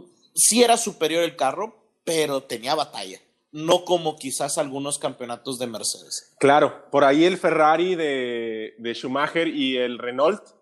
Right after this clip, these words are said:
Speaker 2: si no me falla la memoria,
Speaker 1: Ujú.
Speaker 2: de Fernando
Speaker 1: Sí,
Speaker 2: Alonso.
Speaker 1: sí, sí.
Speaker 2: Sí era un poco mejor el, el carro, el monoplaza de Fernando Alonso, pero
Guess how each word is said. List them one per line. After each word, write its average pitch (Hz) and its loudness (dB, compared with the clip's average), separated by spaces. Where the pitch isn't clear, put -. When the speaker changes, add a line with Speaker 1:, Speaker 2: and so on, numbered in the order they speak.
Speaker 2:
si - -14
no 139 -6
me 151 -4
falla 151 -2
la 151 0
memoria, 139 2
Speaker 1:
Ujú. 147 0
Speaker 2:
de 120 0
Fernando 127 -2
Speaker 1:
Sí, 143 2
Speaker 2:
Alonso. 151 0
Speaker 1:
sí, 165 0
sí. - -18
Speaker 2:
Sí 190 2
era 214 6
un 208 0
poco 202 -6
mejor 170 -4
el, 151 -6
el 131 -8
carro, 143 0
el 135 -4
monoplaza 131 -4
de 147 -6
Fernando 143 -8
Alonso, 147 -2
pero 135 4